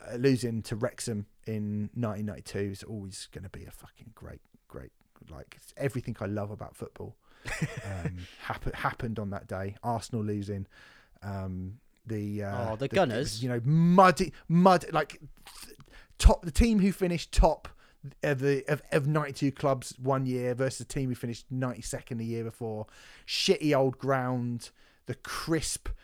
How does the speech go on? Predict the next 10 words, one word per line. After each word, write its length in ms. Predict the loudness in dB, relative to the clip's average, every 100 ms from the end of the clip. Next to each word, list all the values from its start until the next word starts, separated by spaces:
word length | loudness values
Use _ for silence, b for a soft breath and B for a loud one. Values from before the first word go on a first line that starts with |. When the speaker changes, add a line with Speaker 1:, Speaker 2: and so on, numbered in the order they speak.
| b b b -10
Speaker 1:
harsh, 680 | 0 4 6 4 0 -6 -6
muddy 800 | -2 2 2 2 -2 -2 -4 -8 b b b
hair 500 | -2 4 4 4 4
on 120 | 2
David 300 | 4 4 4
Seaman's 380 | 0 0 0 -2
face. 460 | -2 -2 -2 -6 -12 b b b -12
Um, 600 | -4 -2 0 -2 -4 -6 -4
just 460 | 2 2 2 -6 -16 _ _ _ _ -20
football 640 | -2 0 0 -4 -6 -8